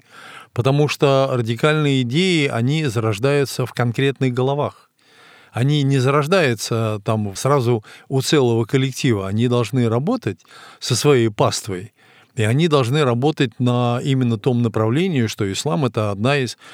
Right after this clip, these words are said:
исторически, да, это одна из самых мирных религий, внутри которой, в общем, войн-то было не так уж и много. Поэтому, конечно, комплексная работа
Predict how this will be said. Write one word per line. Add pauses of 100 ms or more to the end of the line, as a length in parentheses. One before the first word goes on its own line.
(200)
исторически,
да,
это
одна
из
самых
мирных
религий, (400)
внутри
которой,
в
общем,
войн-то
было
не
так
уж
и
много. (640)
Поэтому,
конечно,
комплексная
работа